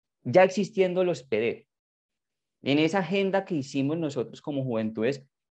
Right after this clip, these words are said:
pedíamos un tema, el cumplimiento del acuerdo de paz, que para nosotros como territorio es fundamental.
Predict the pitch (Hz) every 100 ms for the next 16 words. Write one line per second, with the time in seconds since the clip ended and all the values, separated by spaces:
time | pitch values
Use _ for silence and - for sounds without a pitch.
0 | _ - 120 151 208 214 151 143 160 170
1 | 170 160 131 120 117 110 113 147 127 110
2 | 104 113 123 - 107 - _ - - 113
3 | 117 113 120 117 156 - 151 131 127 110
4 | 98 - 107 127 - 151 143 131 104 87
5 | 87 110 -